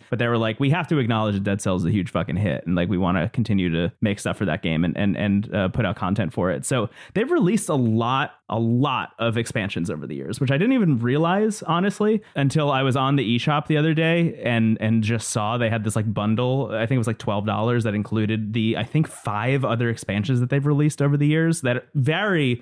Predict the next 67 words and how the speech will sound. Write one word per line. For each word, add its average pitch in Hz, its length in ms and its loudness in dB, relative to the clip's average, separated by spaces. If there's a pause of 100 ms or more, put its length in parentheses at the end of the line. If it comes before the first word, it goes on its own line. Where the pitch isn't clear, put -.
wildly 135 580 2
in 101 80 2
terms 110 240 2
of 107 60 0
the 104 60 -2
kinds 104 220 0
of 92 80 -4
content 104 320 0
that 92 80 -2
they 85 100 0
have. 92 240 -2
They 135 80 2
have 127 220 0
some 160 220 0
that 147 100 0
are 135 100 0
like, 110 320 -2 (120)
"This 160 140 0
is 139 140 2
just 170 340 -2
for 151 300 0
early 139 320 2
game 120 240 0
content. 110 420 0
This 110 140 -2
is 104 140 0
just, 117 320 -4
like, 117 160 0
stuff 113 200 -4
that's 113 160 -4
gonna 110 160 0
help 104 240 -2
you 110 140 2
in 107 80 4
the 101 60 2
beginning 135 300 2
of 120 100 0
your 123 80 2
run." 117 240 2
They 107 80 2
have 107 160 -2
some 123 180 0
stuff 117 220 -2
that's 113 160 -2
like, 104 200 -2
"Here's 151 300 0
for 160 80 2
the 120 80 -2
people 120 300 2
who 117 80 2
are, 110 80 2
like, 98 180 -2
super 139 340 0
hardcore 127 460 0
and 123 80 0
have 107 100 0
beaten 127 200 0
the 131 80 2
game 123 180 0
multiple 113 300 0
times 107 340 0
and 98 80 4
want, 107 140 0
like, 101 100 -2
a 104 60 2
new 120 160 4
challenge. 117 600 0